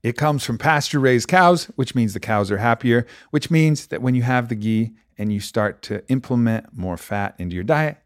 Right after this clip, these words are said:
you're gonna be happier too. So the happiness goes round and round.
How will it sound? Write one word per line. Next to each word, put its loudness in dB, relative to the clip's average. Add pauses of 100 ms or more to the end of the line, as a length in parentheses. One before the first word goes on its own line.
you're -4
gonna -2
be -2
happier -4
too. -10 (180)
So -2
the -6
happiness -4 (100)
goes 0 (140)
round -2
and -2
round. -6